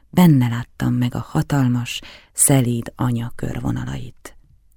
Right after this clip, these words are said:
Mellette fogott el a sejtelem legelőször, hogy a dolgok megoldása ebben az őrző, virrasztó, mindent értő,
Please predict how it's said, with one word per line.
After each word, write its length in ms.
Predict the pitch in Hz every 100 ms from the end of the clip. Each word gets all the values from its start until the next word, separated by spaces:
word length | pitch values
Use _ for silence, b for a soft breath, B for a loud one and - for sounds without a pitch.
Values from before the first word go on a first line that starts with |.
| _ _ _
Mellette 540 | 190 185 151 139 - -
fogott 400 | - 120 - 123
el 80 |
a 60 | 120
sejtelem 640 | - 123 123 123 120 131
legelőször, 800 | 131 131 110 117 127 - 123 120 - - B B B
hogy 180 | - 139
a 60 | 135
dolgok 460 | 156 180 175 165
megoldása 840 | - 151 147 143 135 135 139 139 135 - - -
ebben 360 | 170 139 139
az 160 | 135 -
őrző, 720 | - 175 160 151 147 135 135 b b _
virrasztó, 920 | 156 156 147 131 - - - 117 127 b b b -
mindent 540 | 180 175 143 135 127
értő, 640 | - 120 - - 120 113